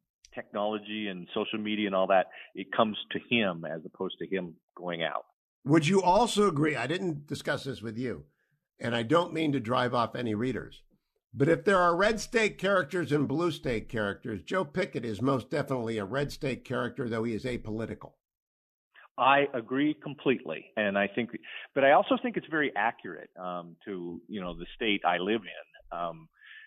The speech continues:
Speaker 1: you know, I was just reading yesterday that Wyoming has, um, the Wyoming Senate has two Democratic <laughs> senators in it. That's
Speaker 2: I
Speaker 1: it.
Speaker 2: was looking up
Speaker 1: Overwhelmed.
Speaker 2: yesterday, uh, home ownership,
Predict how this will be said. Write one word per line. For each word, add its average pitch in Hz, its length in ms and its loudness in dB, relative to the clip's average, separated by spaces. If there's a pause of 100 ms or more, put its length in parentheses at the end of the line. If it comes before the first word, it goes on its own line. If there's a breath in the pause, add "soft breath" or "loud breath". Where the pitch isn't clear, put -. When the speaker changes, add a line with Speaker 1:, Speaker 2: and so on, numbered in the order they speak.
Speaker 1:
you 87 140 -10
know, 92 260 0 (680 loud breath)
I 117 140 4
was 110 200 4
just - 160 -4
reading 110 280 0
yesterday 104 400 0
that - 340 -4
Wyoming 135 460 6
has, 113 300 4 (540 soft breath)
um, 90 460 -4 (300)
the 107 80 0
Wyoming 123 460 6 (180)
Senate 123 340 2 (160)
has 95 140 2 (360)
two 131 360 2 (240)
Democratic 110 640 0
<laughs> - 80 -14
senators 120 400 -2 (260)
in 90 120 -14
it. - 100 -12 (640 loud breath)
That's 110 120 0
Speaker 2:
I 214 120 8
Speaker 1:
it. 247 80 6
Speaker 2:
was 240 180 6
looking 196 380 4
up 165 140 4
Speaker 1:
Overwhelmed. 170 200 2
Speaker 2:
yesterday, 143 460 0 (400 soft breath)
uh, 143 220 6
home 214 260 6
ownership, 185 580 0